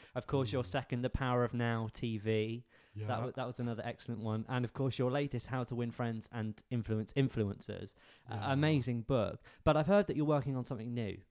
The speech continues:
Speaker 1: I've
Speaker 2: Yeah.
Speaker 1: heard that you've got a draft along with you today.
Speaker 2: Yeah.
Speaker 1: Uh, uh, what, what is the, the new book called?
Speaker 2: It's called Self,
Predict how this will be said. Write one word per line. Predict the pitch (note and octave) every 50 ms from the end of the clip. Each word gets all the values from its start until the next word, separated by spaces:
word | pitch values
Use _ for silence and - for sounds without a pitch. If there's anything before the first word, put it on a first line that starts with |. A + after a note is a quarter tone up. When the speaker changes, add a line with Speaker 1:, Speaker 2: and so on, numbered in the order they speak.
| _ _ _ _ _ _ _ -
Speaker 1:
I've | A#2+ A2
Speaker 2:
Yeah. | A2+
Speaker 1:
heard | C#3 C#3+ D3 C#3+ C3 -
that | C3+ B2+
you've | C3 A2+ - -
got | - C#3+ - -
a | B2
draft | - - C3 C3+ C#3 C#3+ C3 - -
along | B2 A#2+ A#2+ A#2 A#2
with | A2+ B2 A#2+ - -
you | A2+ G#2+
today. | - - G#2+ A2 C3 C3 F#2 - - - - _ _ _ -
Speaker 2:
Yeah. | A2+ A2+ A#2+ B2+ C#3+ C#3+ A#2+ G#2 F#2 E2+ - _ -
Speaker 1:
Uh, | B2 B2 B2+ -
uh, | C3 C3
what, | C3 D3+ D#3+ - -
what | C#3 C3+ D#3+ D#3+ D#3+
is | D#3+ - - -
the, | - B2 B2 A#2+ - B2+
the | B2 B2
new | B2+ B2 B2
book | A2+ - B2+ - -
called? | - - C3 C3+ B2 G#2 - - - - - - _ _ _ _
Speaker 2:
It's | - C#3+ D#3 -
called | - - D#3 C#3+ C3 -
Self, | - - D3 C#3 C3+ - -